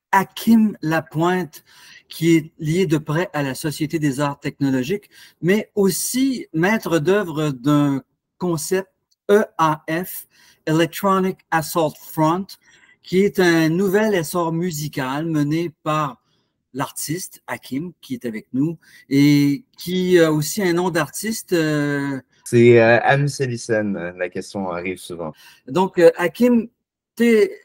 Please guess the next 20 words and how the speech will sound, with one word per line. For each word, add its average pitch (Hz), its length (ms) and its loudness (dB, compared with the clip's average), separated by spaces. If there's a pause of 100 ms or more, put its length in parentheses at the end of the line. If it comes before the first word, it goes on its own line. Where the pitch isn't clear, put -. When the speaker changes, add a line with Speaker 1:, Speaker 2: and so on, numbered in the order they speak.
(140)
Speaker 1:
un 175 200 0
mordu 175 560 -2
de 156 140 2
musique 151 320 -2
électronique 151 500 -6
expérimentale 143 720 -4
et 147 60 -2
alternative 139 560 -6
depuis 135 260 -6
longtemps. 165 540 -2 (480)
T'es 196 180 6
lié 180 260 2
de 165 140 6
près 165 360 0
à 143 140 -2
la 143 140 -2
Société 143 380 -8
des 143 180 0
arts 143 160 -2
technologiques 139 680 -2